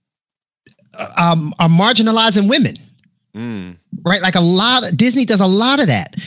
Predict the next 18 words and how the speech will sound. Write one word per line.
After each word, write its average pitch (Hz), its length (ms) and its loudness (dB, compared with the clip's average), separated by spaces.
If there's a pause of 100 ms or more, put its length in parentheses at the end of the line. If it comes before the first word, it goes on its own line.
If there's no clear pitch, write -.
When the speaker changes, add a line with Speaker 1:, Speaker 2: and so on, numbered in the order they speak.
(240)
Speaker 1:
Like, 170 200 2
it, 185 140 0 (1900)
uh, 165 320 2 (340)
not 185 340 4
until, 190 1000 0 (1040)
um, 135 680 0 (440)
Frozen, 139 680 -2 (1120)
'cause 139 140 0
I 147 80 2
was 135 120 0
gonna 160 120 0
say 147 160 2
Brave, 127 520 0
but 117 140 -4
Brave 131 320 0
wasn't 120 280 -2
a 113 40 -2
Disney 107 580 -2